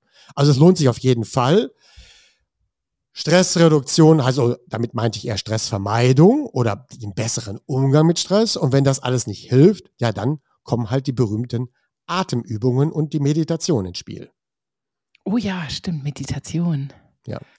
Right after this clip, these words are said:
Speaker 1: Atemübungen sind ja auch teilweise Meditation, aber es gibt Atemübungen, die kann ich spontan sofort machen und die wirken schon nach fünfzehn Sekunden.
Speaker 2: Ja.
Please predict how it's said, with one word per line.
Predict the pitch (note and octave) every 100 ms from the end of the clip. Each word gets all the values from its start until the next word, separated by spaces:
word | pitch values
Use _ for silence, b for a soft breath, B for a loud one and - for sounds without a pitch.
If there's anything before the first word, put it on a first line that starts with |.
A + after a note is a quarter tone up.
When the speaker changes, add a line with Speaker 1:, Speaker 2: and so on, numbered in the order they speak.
| -
Speaker 1:
Atemübungen | A#2 C3+ - C#3 C#3+ C#3 C3 B2+
sind | B2+ F3+ D3
ja | G#2
auch | F#2+
teilweise | G2 G2 G2+ F#2+
Meditation, | F#2+ G2 F#2 F#2+ F#2 F#2
aber | F#2
es | -
gibt | D3+ - - _
Atemübungen, | - B2+ D#3 D#3 F3 D#3+ E3 E3 D#3
die | C#3
kann | B2 C3+
ich | -
spontan | - - G#3 F3 D3+ E3+
sofort | D3+ C3+ C#3+
machen | B2 C#3 E3
und |
die | C3+ A#2
wirken | F3+ -
schon | C3+
nach | B2+
fünfzehn | D3+ E3+ - B2
Sekunden. | A2 - D#3+ D4 F4 _ b b b
Speaker 2:
Ja. | E3 E3+